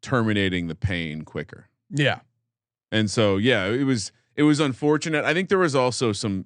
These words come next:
Speaker 1: eh, some potential, like, Bradberry may have just been the leader that you didn't want to be there 'cause he was Patrick Graham's guy. Like, I, I wonder, he wasn't necessarily gonna tee up and be good, a good fit for a Wink system.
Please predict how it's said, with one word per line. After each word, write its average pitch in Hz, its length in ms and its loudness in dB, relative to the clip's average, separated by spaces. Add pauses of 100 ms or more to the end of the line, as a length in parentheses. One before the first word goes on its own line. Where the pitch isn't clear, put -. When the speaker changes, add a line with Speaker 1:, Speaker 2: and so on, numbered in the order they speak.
Speaker 1:
eh, 95 140 -6 (160)
some 104 220 -8
potential, 113 580 -2
like, 90 340 -4 (1040)
Bradberry 120 840 2
may 110 340 0
have 107 160 -4
just 98 240 -6
been 98 200 -2
the 90 80 -4
leader 87 360 -4
that 78 140 -8
you 85 120 -8
didn't 87 240 -6
want 85 200 -8
to - 60 -20
be 95 180 -4
there 113 240 0
'cause - 160 -12
he - 80 -6
was 82 140 -8
Patrick 76 400 -10
Graham's 110 380 -2
guy. 113 460 0
Like, 104 180 -8
I, 98 100 -2 (100)
I - 20 0
wonder, 120 480 2
he 110 140 -4
wasn't 117 340 0
necessarily 113 580 -2
gonna 98 180 -4
tee 104 260 -2
up 98 220 -2 (120)
and 85 200 -8
be 92 180 -4 (260)
good, 98 300 -2
a 95 80 -4
good 95 220 -4
fit 92 240 -6
for 87 440 -4
a 85 120 -6
Wink 90 260 -4
system. 90 580 -6